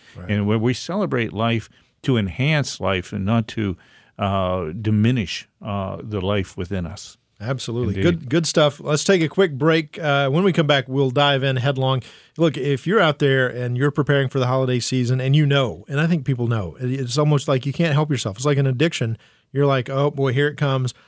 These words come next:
Speaker 1: I'm gonna feel crappy for the next six weeks," but that's,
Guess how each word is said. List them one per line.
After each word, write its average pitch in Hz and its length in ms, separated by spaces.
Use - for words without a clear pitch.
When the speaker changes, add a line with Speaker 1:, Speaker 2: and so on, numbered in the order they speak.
Speaker 1:
I'm 127 140
gonna 127 160
feel 131 220
crappy 147 360
for 139 140
the 131 60
next 135 220
six 139 220
weeks," 131 220
but 117 220
that's, 156 340